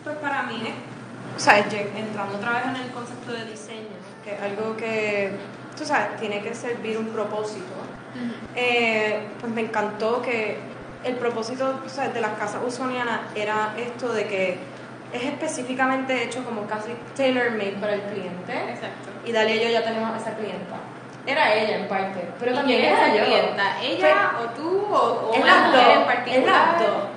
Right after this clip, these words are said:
Speaker 1: No es una mujer, ella piensa que es ella, pero yo pienso que soy yo también. Quizás no ahora, pero en diez años. Pero todavía ahora, porque cuando empezamos a diseñar, no para sidetrack, pero para contestarte, em,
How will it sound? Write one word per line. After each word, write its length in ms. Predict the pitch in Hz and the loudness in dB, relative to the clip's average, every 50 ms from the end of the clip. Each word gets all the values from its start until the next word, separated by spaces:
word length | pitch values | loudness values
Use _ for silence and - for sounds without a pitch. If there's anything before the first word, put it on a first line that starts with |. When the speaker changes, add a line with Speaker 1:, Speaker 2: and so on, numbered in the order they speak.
| 220 | -6
Speaker 1:
No 60 | 226 | -4
es 80 | 233 240 | -2 -2
una 280 | 269 294 302 302 302 311 | 0 2 2 2 2 2
mujer, 240 | 311 294 285 269 262 226 | 2 2 2 0 2 2
ella 280 | 254 269 302 311 - 302 302 | 4 4 4 4 2 0 -2
piensa 220 | 277 269 - 294 | -4 -4 -4 -4
que 100 | - 277 262 | -4 -4 -2
es 80 | 254 | -2
ella, 220 | 262 262 247 220 208 | 0 0 2 2 2
pero 120 | 208 208 | 2 2
yo 80 | 202 196 | 0 0
pienso 180 | 202 226 - 262 | 0 -2 -4 -4
que 80 | 254 - | -4 -4
soy 160 | - 262 - - | -4 -4 -4 -4
yo 120 | 202 196 190 | -2 -2 0
también. 400 | 190 190 185 190 190 190 190 202 - - - - - - - | 0 -2 -2 -4 -4 -4 -4 -6 -6 -10 -12 -12 -14 -12 -10
Quizás 240 | 247 233 240 226 254 | -6 -2 0 0 2
no 120 | 262 294 | 2 4
ahora, 440 | 277 247 220 214 220 262 269 277 277 - | 4 4 6 6 6 6 6 6 4 4
pero 180 | 233 226 208 208 | 2 2 0 0
en 60 | 208 | 0
diez 240 | 202 208 208 208 208 | 0 0 0 0 0
años. 400 | 196 190 190 190 196 214 233 240 - - - - - - - - | -2 -4 -4 -4 -4 -6 -6 -6 -8 -10 -14 -14 -16 -16 -10 -4
Pero 140 | - 277 277 | -2 -2 0
todavía 420 | 277 254 233 233 254 311 302 269 | 2 2 4 4 4 4 4 4
ahora, 220 | 294 311 294 226 208 | 4 4 2 2 0
porque 160 | 226 233 233 | -2 -4 -6
cuando 260 | 226 233 226 233 226 | -6 -6 -4 -4 -4
empezamos 480 | 220 226 220 226 233 220 202 247 269 294 | -4 -4 -6 -6 -6 -6 -4 -4 -2 -2
a 60 | 294 | -4
diseñar, 440 | 294 294 311 311 294 277 254 220 202 | -4 -6 -6 -6 -6 -6 -4 -4 -4
no 200 | 196 185 196 196 | -4 -4 -4 -4
para 240 | 208 214 214 208 208 - - | -4 -4 -4 -4 -6 -8 -10
sidetrack, 560 | - - - 208 196 190 - - 185 180 - - - | -12 -10 -8 -8 -6 -6 -8 -8 -8 -8 -8 -8 -8
pero 140 | 202 190 180 | -6 -6 -6
para 220 | 185 180 175 170 170 - - - - - - | -6 -6 -6 -8 -8 -10 -12 -14 -14 -14 -12
contestarte, 540 | 208 190 180 - 214 220 208 208 - 208 - - - - - - - - | -12 -10 -10 -8 -6 -6 -4 -4 -4 -4 -6 -8 -8 -12 -12 -12 -6 0
em, 720 | 240 254 247 233 226 220 214 214 214 208 202 202 196 196 196 | 2 2 4 4 4 2 2 2 0 0 0 -2 -2 -4 -6